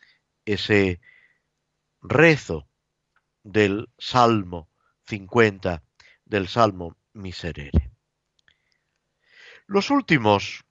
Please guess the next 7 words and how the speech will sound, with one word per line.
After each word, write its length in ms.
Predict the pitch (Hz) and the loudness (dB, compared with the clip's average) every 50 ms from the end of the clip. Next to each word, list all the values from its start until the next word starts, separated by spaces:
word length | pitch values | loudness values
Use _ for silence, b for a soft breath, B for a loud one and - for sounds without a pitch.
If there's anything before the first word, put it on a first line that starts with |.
| _ _ | _ _
versículos, 1160 | - 95 90 101 92 87 - 175 190 185 - - - 95 90 87 85 90 95 - - - - _ _ _ _ _ _ | -16 -4 -2 0 0 0 2 2 2 2 2 -2 -6 -6 -4 -2 -4 -4 -6 -8 -14 -16 -20 _ _ _ _ _ _
veinte, 720 | 113 92 123 135 135 127 120 110 - - 92 90 95 - _ _ | -2 2 4 4 4 4 0 -6 -8 -6 -6 -6 -6 -8 _ _
veintiuno, 880 | 104 98 151 175 175 165 - 147 131 127 123 120 110 101 98 90 - _ _ _ _ _ _ b b b b b b b b b b b b b b b b _ _ _ _ _ _ _ _ _ _ _ _ _ _ _ | -4 -2 -2 -2 -2 -4 -4 -2 0 0 0 0 -2 -4 -8 -8 -10 _ _ _ _ _ _ b b b b b b b b b b b b b b b b _ _ _ _ _ _ _ _ _ _ _ _ _ _ _
se 240 | - - - 247 247 | -6 0 2 2 4
detienen 760 | 220 185 - - 190 190 190 190 185 196 190 185 190 185 170 _ _ _ _ _ _ _ _ _ _ _ _ _ _ _ _ _ _ - | 4 2 0 0 0 0 0 0 0 -2 -4 -4 -6 -12 -20 _ _ _ _ _ _ _ _ _ _ _ _ _ _ _ _ _ _ -18
muy 260 | 123 156 208 226 185 | -6 0 2 2 2
brevemente 920 | 95 101 110 117 104 104 95 87 95 98 98 95 98 101 - 151 156 147 | 4 4 2 2 2 0 -2 -2 -4 -4 -4 -6 -8 -10 -10 -10 -10 -10